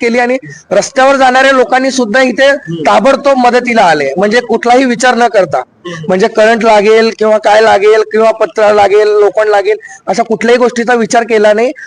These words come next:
Speaker 1: प्रत्येक नागरिकांचे मी आभार मानतो की अशीच मदत तुम्ही कुठेही करा, अशी कुठली घटना घडल्यास.
Speaker 2: हा, एकंदरीत हे प्रत्यक्षदर्शी होते ज्यांनी ही घटना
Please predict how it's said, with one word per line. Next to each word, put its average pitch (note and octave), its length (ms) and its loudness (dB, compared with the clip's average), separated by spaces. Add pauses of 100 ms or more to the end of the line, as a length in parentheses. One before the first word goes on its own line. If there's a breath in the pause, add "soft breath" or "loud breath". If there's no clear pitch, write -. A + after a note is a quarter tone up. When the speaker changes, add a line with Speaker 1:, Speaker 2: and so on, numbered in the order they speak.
(140 loud breath)
Speaker 1:
प्रत्येक B3 440 -4
नागरिकांचे A#3 500 0
मी B3 100 -2
आभार A3+ 240 2
मानतो A3+ 280 -2
की A#3 140 -4
अशीच G#3+ 380 -2
मदत A3+ 300 -2
तुम्ही A3+ 160 0
कुठेही A3 300 -2
करा, G#3 200 0
अशी G3 160 -2
कुठली G3 220 -4
घटना F3 240 -4
घडल्यास. C3 300 -4 (420)
Speaker 2:
हा, E3 60 -12
एकंदरीत G3 420 -4
हे A3+ 420 0
प्रत्यक्षदर्शी G3+ 840 -4
होते G#3 220 -2
ज्यांनी F3+ 300 -2
ही G#3+ 240 -2
घटना G3 460 -2